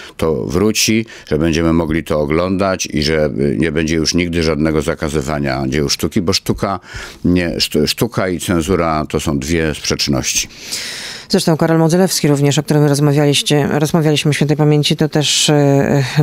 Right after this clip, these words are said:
Speaker 2: protestował przeciwko cenzurze, no, za czasów komuny.
Speaker 1: No to jest oczywiste,
Speaker 2: No.
Speaker 1: tak? Wtedy się, wtedy protestowaliśmy, e, ale protestować przeciwko cenzurze trzeba zawsze wtedy, kiedy ona się, e,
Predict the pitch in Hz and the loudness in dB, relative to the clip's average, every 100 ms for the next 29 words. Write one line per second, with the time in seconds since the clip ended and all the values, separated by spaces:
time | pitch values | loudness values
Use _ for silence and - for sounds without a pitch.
0 | 143 135 147 143 151 180 147 - 131 135 | 2 2 0 2 0 0 0 0 -2 -2
1 | 139 135 131 127 131 139 135 139 139 143 | 0 2 4 4 2 2 0 0 0 0
2 | 135 143 - 156 156 139 127 110 120 - | 0 0 2 2 2 2 2 2 0 0
3 | 113 131 - 101 76 147 147 82 - - | 0 0 0 -2 0 0 2 0 -2 -4
4 | 85 82 90 73 - 87 85 87 80 82 | -2 0 -2 -4 -4 -2 -2 -2 -2 -4
5 | - 82 76 71 71 78 78 95 - - | -2 -2 0 -2 -2 0 2 0 -4 -14
6 | - - - - 78 76 - 82 87 90 | -14 -16 -10 -4 -2 0 -2 -4 -2 -2
7 | 90 - 92 92 - - 78 95 - 92 | -4 -2 -2 0 -2 -4 -2 -2 0 0
8 | 85 85 87 - 92 98 113 - - - | 2 2 0 0 -2 -2 -2 -2 -6 -4
9 | 78 71 73 71 69 71 - 73 69 | -4 -2 -2 0 0 -2 -2 -2 -2